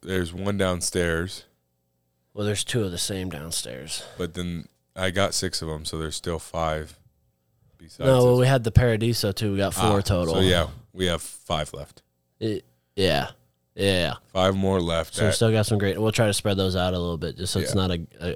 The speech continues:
Speaker 2: a Great Notion podcast,
Speaker 1: <laughs>
Speaker 2: even though we love Great Notion. I mean, this,
Speaker 1: Yeah.
Speaker 2: I mean, this is the first beer we've had from them, but man, at least the first beer I've had from
Speaker 1: Yeah,
Speaker 2: them.
Speaker 1: this is my fourth now.
Speaker 2: Yeah.
Speaker 1: Just
Speaker 2: So
Speaker 1: all in this last week.
Speaker 2: Uh-huh. So we got,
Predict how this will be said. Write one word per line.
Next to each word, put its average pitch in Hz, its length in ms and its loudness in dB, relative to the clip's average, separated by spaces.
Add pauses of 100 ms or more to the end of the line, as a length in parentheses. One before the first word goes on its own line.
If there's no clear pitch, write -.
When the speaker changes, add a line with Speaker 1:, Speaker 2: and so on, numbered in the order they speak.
Speaker 2:
a - 20 -6
Great 92 280 0
Notion 90 380 -2
podcast, 82 1160 0
Speaker 1:
<laughs> - 20 -
Speaker 2:
even 98 180 4
though 87 200 2
we 90 140 2
love 92 260 2
Great 85 220 0
Notion. 85 480 0 (140)
I - 60 -4
mean, 87 100 2
this, 90 160 4
Speaker 1:
Yeah. 82 60 0
Speaker 2:
I 85 40 2
mean, 87 120 4
this 87 100 2
is 82 80 -2
the 80 60 -4
first 87 300 -4
beer 87 160 0
we've 80 120 0
had 78 240 -4
from 80 160 -2
them, 73 140 -2
but - 160 -12
man, 71 360 -6 (400)
at 107 160 4
least 107 200 2
the - 40 -10
first 104 240 -6
beer 95 160 -2
I've 87 240 0
had 80 260 -6
from 101 120 -4
Speaker 1:
Yeah, 101 80 4
Speaker 2:
them. 95 80 2
Speaker 1:
this 101 140 0
is - 40 -8
my 90 360 0 (800)
fourth 113 340 -2
now. 135 360 -6
Speaker 2:
Yeah. 76 420 0
Speaker 1:
Just 98 220 0
Speaker 2:
So - 40 -4
Speaker 1:
all 98 260 8
in 92 100 0
this 90 200 -4
last 87 320 0
week. 85 360 -2 (220)
Speaker 2:
Uh-huh. 95 360 2 (440)
So - 200 0
we 95 160 2
got, 90 380 4